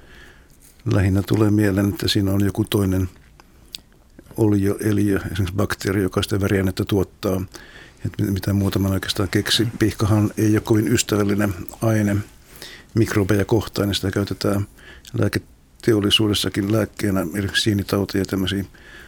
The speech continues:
asioita vastaan. Et se on varmaan aika harva eliö, joka pihkan hyväksyy kasvuympäristökseen, mutta bakteeria riittää moneen lähtöön.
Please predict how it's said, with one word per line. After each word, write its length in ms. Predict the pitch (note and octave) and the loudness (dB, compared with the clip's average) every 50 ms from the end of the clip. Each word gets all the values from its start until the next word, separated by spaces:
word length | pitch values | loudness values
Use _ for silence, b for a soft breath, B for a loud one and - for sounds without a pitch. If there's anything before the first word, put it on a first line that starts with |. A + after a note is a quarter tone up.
| B B B - | B B B 0
asioita 360 | G#2 - A2+ G#2 - G2+ G2 | 2 2 2 2 2 2 0
vastaan. 380 | G#2+ G2 - - - G#2+ G#2+ | 2 2 0 0 0 0 -2
Et 100 | G2 - | -2 -2
se 100 | - - | -2 -2
on 100 | G#2 G2+ | -2 0
varmaan 340 | G2+ G2 - - G#2 - - - - | -2 -2 -2 -4 -4 -4 -6 -8 -4
aika 260 | - A#2 G#2+ G2 - | -2 -2 0 0 -2
harva 320 | F2+ - A2+ G#2 G#2 G#2+ G#2 | -2 0 0 2 2 2 2
eliö, 360 | G#2+ G#2+ G2+ G2+ F#2+ F#2 G2+ G#2+ | 2 2 2 2 2 0 0 0
joka 220 | A2 F#2+ - G2+ | 0 0 0 0
pihkan 440 | - - A2+ G2 - - - G2 F2+ | 0 2 0 0 0 -2 -2 0 0
hyväksyy 520 | A2+ F#2+ G2 F#2 - - - G#2 F#2+ F2+ F2 - - B B B B B B B B B B B B B B B | 0 0 0 -2 -2 -2 0 0 -2 -2 -4 -8 -12 B B B B B B B B B B B B B B B
kasvuympäristökseen, 1120 | - A#2 G#2 - - - G#2 G2+ G#2 G2 F2+ F#2 F#2 - - - - - - G#2+ G2 F#2 G2+ | -4 -2 0 0 0 0 2 2 2 2 0 0 -2 -2 -4 -4 -6 -2 -2 0 0 0 -2
mutta 200 | F#2+ - - G#2 | -2 -2 -2 -2
bakteeria 600 | G2 A#2 G#2+ - - - - G#2 F#2+ A2 G#2+ A2 | 0 0 -2 -2 -4 -4 -4 -2 0 0 0 2
riittää 380 | G#2 G#2 G2 - - - G#2 G2+ | 2 0 -2 -2 -4 -4 -2 0
moneen 340 | G#2 G#2 G2 G2+ G2 F#2 E2+ | 0 2 2 2 0 0 0
lähtöön. 580 | - G2+ G2 - - - - G2+ G2 G2 F2+ | 0 0 -2 -2 -4 -4 -4 -2 -2 -2 -4